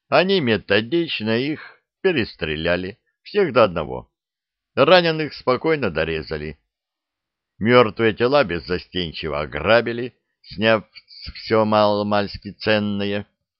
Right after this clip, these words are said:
и бросили их на дороге на поживу стервятникам.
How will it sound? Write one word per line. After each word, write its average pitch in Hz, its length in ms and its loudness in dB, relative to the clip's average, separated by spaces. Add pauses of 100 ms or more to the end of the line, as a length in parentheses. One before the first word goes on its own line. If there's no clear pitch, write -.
(360)
и 117 100 -2
бросили 156 500 0 (120)
их 107 100 -6
на 104 140 0
дороге 95 440 2
на 92 120 -2
поживу 98 520 -4
стервятникам. 71 1080 -8